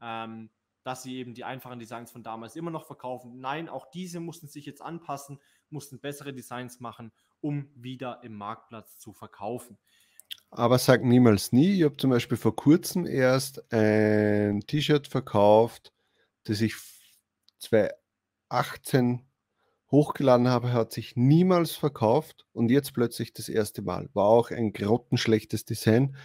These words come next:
Speaker 2: aber aufgrund dieser Lottery-Campaigns ist es irgendwo plötzlich dann wieder aufgeschienen und, äh, hat sich verkauft.
Speaker 1: Von dem her, ja, wir haben da
Speaker 2: Aber es wird sicher kein Seller werden. Also ob sich das noch ein zweites Mal verkauft, keine Ahnung. Aber es kann sich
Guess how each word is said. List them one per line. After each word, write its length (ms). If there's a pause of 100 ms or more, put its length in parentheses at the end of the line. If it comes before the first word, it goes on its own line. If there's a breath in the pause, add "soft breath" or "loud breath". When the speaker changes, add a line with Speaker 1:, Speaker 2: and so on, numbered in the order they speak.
(480 loud breath)
Speaker 2:
aber 260
aufgrund 440
dieser 180
Lottery-Campaigns 1120 (480)
ist 200
es 300
irgendwo 800 (200)
plötzlich 400
dann 140
wieder 200
aufgeschienen 800
und, 520
äh, 320
hat 240
sich 180
verkauft. 560 (800)
Speaker 1:
Von 80
dem 160
her, 140
ja, 480
wir 120
haben 220
da 100
Speaker 2:
Aber 200
es 160
wird 160
sicher 260
kein 220
Seller 320
werden. 260
Also 220
ob 100
sich 160
das 180
noch 140
ein 140
zweites 380
Mal 180
verkauft, 500
keine 300
Ahnung. 300
Aber 460
es 220
kann 180
sich 300